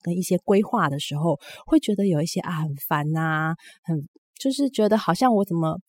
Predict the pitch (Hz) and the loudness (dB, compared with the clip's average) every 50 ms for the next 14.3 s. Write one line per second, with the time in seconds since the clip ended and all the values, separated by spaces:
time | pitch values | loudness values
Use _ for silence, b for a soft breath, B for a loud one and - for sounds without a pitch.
0 | _ _ - - - 247 233 226 226 185 170 170 180 175 196 180 185 214 262 240 | _ _ -10 -4 0 2 4 4 6 4 4 4 2 2 2 2 2 4 2 0
1 | 220 208 247 226 190 170 180 - 170 165 160 170 - 220 233 240 233 208 175 160 | 2 4 4 4 4 4 4 2 0 0 0 2 4 4 6 6 6 4 4 2
2 | - 220 196 185 - 185 170 170 165 185 165 160 165 - - 320 262 233 - 240 | 4 2 2 4 4 4 2 4 2 0 -2 -4 -4 -2 2 2 2 4 4 4
3 | 247 185 - 170 165 123 143 - _ - - - 170 156 151 - - - 160 151 | 2 4 4 2 0 0 -2 -4 _ -4 -2 0 0 0 0 -2 -2 -2 0 2
4 | 156 165 B B B B B B - - - 196 190 - - 175 170 165 170 190 | 2 0 B B B B B B -6 -4 -2 -2 -2 0 2 4 4 4 2 0
5 | - _ - 170 180 196 170 135 - 143 139 147 147 - - 143 139 143 - 131 | -4 _ 0 2 2 2 2 0 0 -4 -4 -4 -4 -4 -4 -2 -2 -2 -4 -6
6 | - - 190 226 269 294 285 247 220 214 b b b b b b b _ _ _ | -4 0 2 4 6 8 8 8 6 4 b b b b b b b _ _ _
7 | _ _ - 220 220 254 220 - - 185 202 - - - 233 208 180 156 - - | _ _ 6 8 8 8 6 4 2 0 0 2 2 2 2 2 2 2 -2 -2
8 | - 151 170 - 254 226 196 175 160 139 135 135 - - 233 226 240 247 - - | -4 -6 0 4 6 6 6 6 4 2 0 -4 -2 2 4 4 4 4 2 -2
9 | - - 202 208 214 196 185 185 170 - - 202 170 156 160 - _ _ _ _ | -2 0 2 4 4 4 4 4 2 0 0 0 0 0 -2 -6 _ _ _ _
10 | - - 208 160 151 143 - - 143 139 - - 151 143 143 - 160 - - - | 0 2 2 2 2 -2 -4 -4 -6 -4 0 0 0 0 0 -2 -4 -6 -8 -8
11 | - - - - 320 294 277 - 277 247 214 190 180 175 175 B B B B B | -10 -4 2 4 4 4 4 4 4 4 6 6 4 4 2 B B B B B
12 | 185 170 143 139 143 147 - 220 208 220 208 220 180 - - - 135 - _ - | 4 4 4 4 2 2 4 4 4 4 4 2 -2 -4 -4 -6 -6 -2 _ 4
13 | 294 277 190 185 202 185 175 180 175 165 - 165 - - - 143 - - - 135 | 6 6 6 4 4 4 4 6 6 6 4 2 0 -2 -4 -4 -4 -4 -2 -2
14 | 139 139 135 - - 170 | 0 -2 -2 -4 -6 -8